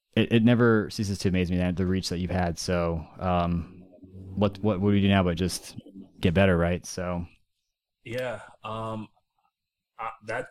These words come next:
Speaker 2: definitely caught me off guard. Uh, I, I didn't, I didn't know it was, like, that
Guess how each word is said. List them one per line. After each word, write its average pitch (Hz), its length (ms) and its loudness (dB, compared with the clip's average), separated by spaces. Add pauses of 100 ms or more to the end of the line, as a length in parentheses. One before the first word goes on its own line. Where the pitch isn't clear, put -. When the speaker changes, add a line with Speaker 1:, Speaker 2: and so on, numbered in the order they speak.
Speaker 2:
definitely 120 360 -4
caught 120 220 -6
me 120 80 -10
off 110 180 -8
guard. 113 440 -4
Uh, 107 200 -10 (120)
I, 113 140 -8 (100)
I 117 100 -6
didn't, 113 480 -10 (1000)
I 110 100 -6
didn't 117 180 -6
know 113 260 -4
it - 20 -6
was, 101 200 -8
like, 101 240 -8 (440)
that 104 400 -6